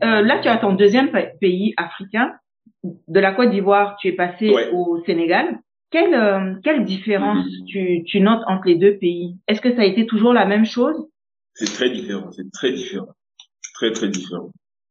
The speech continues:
Speaker 2: Le Sénégal, je suis content d'être venu ici après avoir fait la Côte d'Ivoire parce que sinon ça aurait été chaud. Et j'explique pourquoi. Parce que le Sénégal, la culture est différente, c'est-à-dire,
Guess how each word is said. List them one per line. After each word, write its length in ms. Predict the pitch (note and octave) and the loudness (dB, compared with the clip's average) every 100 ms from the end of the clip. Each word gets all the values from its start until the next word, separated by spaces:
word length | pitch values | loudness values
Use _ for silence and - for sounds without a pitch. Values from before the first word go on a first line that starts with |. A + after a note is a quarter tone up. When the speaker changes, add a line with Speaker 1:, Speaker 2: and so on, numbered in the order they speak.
| - | -6
Speaker 2:
Le 180 | A2 A2 | -2 0
Sénégal, 720 | A2+ B2+ A#2 C3 C#3 D3 C#3 | 2 4 4 4 2 2 -2
je 80 | - | -6
suis 200 | G2+ C#3 | -8 -6
content 580 | B2 A2 G#2+ A#2+ A#2+ - - | -2 -2 0 -2 -2 -8 -2
d'être 220 | A#2+ A#2 | -2 -2
venu 260 | G#2 G#2 A2+ | -2 2 2
ici 200 | A2 A2+ | 2 -2
après 200 | G2+ G#2+ | 0 2
avoir 180 | A2 G#2+ | 0 0
fait 60 | |
la 100 | G#2+ - | -4 -6
Côte 160 | G#2 | -10
d'Ivoire 300 | _ - G#2 | _ -6 -6
parce 120 | - - | -6 -4
que 20 | |
sinon 100 | A2+ | -2
ça 80 | - | -2
aurait 100 | G#2 | -4
été 140 | - - | -6 -6
chaud. 340 | - G2 - _ _ _ - | -4 -4 -6 _ _ _ -6
Et 100 | A2 - | -2 2
j'explique 380 | G2+ G2+ - | 2 2 0
pourquoi. 400 | B2 - A2+ A2 G#2+ - - | 0 2 2 2 -2 -14 -8
Parce 140 | - - | -4 -2
que 40 | |
le 60 | G#2+ | -2
Sénégal, 560 | - A2+ A#2+ C3 C3+ A2 | 2 2 2 2 0 -4
la 100 | G#2+ | -10
culture 320 | - - C3 | -10 -2 0
est 80 | G2+ | 0
différente, 480 | G2 G2+ G#2 A#2 A2+ | -4 -8 -4 -4 -4
c'est-à-dire, 480 | - G#2 A2+ A#2+ | -8 -6 -2 -2